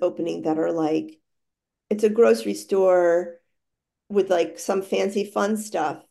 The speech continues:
and some regular everyday stuff. And also you can get takeout, and also maybe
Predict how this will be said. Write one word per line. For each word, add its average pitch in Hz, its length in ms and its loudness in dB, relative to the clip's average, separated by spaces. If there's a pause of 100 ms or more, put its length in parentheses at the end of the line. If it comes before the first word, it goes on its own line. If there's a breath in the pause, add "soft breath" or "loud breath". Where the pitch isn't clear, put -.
and 190 240 -2
some 185 220 -2
regular 185 840 2 (180)
everyday 202 500 2
stuff. 175 540 -4
And 202 120 0
also 190 640 0
you 180 220 -6
can 185 220 -6
get 170 380 0 (280 soft breath)
takeout, 175 520 0
and 165 200 -2
also 190 340 0
maybe 175 720 -4